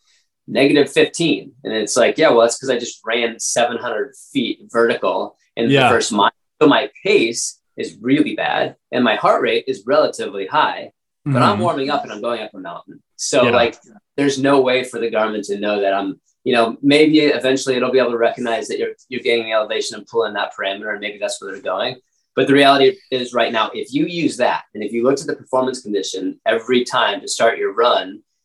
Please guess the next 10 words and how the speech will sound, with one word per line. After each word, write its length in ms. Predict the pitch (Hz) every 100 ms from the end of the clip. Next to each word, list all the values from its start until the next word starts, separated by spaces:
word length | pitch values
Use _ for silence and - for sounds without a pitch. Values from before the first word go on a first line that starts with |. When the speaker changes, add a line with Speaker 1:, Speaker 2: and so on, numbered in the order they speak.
| _ 110
Speaker 1:
and 120 | 113
then 160 | 117 113
you 120 | 104
adjusted 500 | 101 117 107 110 110
your 120 | 107 101
workout 360 | 104 98 95
relative 320 | 98 98 98
to 100 | - 90
that 200 | 92 90
data, 400 | 85 - 147